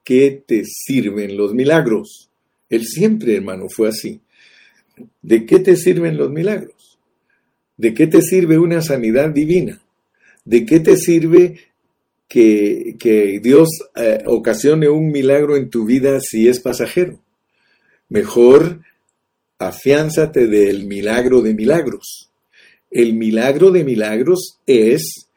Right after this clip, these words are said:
que Dios te ha escogido y predestinado y que te ha salvado y te quiere dar el reino. Ese es el milagro de milagros. Ese sí tiene, ese perdura.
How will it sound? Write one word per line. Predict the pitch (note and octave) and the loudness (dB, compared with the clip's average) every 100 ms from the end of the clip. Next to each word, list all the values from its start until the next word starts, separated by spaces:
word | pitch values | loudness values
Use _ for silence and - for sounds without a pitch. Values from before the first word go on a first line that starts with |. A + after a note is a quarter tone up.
| _ _ _ | _ _ _
que | - A2 | -2 0
Dios | G#2+ B2 A#2+ | 4 2 2
te | A#2 G#2+ | 0 2
ha | G#2+ A#2+ C#3+ | 0 -4 -6
escogido | A#2+ - A2 - A#2+ B2 | -6 -2 -4 -2 -2 0
y | A2+ | -2
predestinado | A2 G2+ G2 - G2+ G2+ A2+ C#3+ C#3 | -2 -4 -4 -8 -10 -6 -2 0 0
y | A2+ | -4
que | G2+ | -8
te | - | -4
ha | A2 | -4
salvado | A2 G#2 G2 A2 B2+ D#3 | -2 -6 -2 0 2 2
y | A#2 | 0
te | A2+ | -4
quiere | - A2+ G#2+ | -4 -2 -2
dar | G2 G#2 | -2 -4
el | G2+ G#2 | -6 -2
reino. | B2+ E3+ C#3+ G#2+ | 2 2 2 0
Ese | B2 A3 B3+ E3 | 2 0 -4 -10
es | - | -4
el | G#2+ | -4
milagro | G2 F#2+ F#2+ F#2 F#2 | -4 -10 -10 -8 -10
de | F2+ | -10
milagros. | F2+ F#2+ F#2 - _ _ _ - | -12 -12 -12 -16 _ _ _ -4
Ese | A3 A3 C#3+ | -2 0 -2
sí | A2 A2 A2 - _ - | -2 -2 -2 -6 _ -2
tiene, | A2 G#2+ G#2 G#2 - | -2 0 -6 -8 -4
ese | A#2 A2+ D3 | -4 0 -2
perdura. | C#3 G#2+ F#2+ B2+ D#3+ - | 0 -2 0 0 0 -2